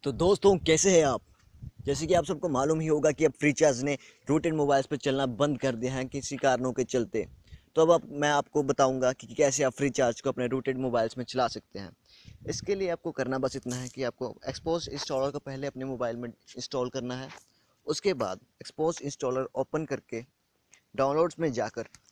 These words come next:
Search करना है फ्रीचार्ज अनब्लॉकर। जैसे आप देख सकते हैं, मैंने इसे पहले से ही Install कर रखा है, तो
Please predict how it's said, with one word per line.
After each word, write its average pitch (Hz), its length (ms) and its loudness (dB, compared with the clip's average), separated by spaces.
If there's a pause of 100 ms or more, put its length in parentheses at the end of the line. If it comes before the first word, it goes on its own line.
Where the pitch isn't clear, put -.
(220)
Search 165 280 -2
करना 131 280 -2
है 139 160 -6
फ्रीचार्ज 139 680 -4
अनब्लॉकर। 110 520 -8 (2250)
जैसे 139 200 -6
आप 139 100 0
देख 139 200 -2
सकते 156 240 -10
हैं, 170 120 -6
मैंने 151 280 -4
इसे 156 120 -6
पहले 147 320 -2
से 180 120 -4
ही 170 100 -4
Install 151 360 -2
कर 143 160 -4
रखा 120 200 -10
है, 127 200 -8 (600)
तो 151 320 0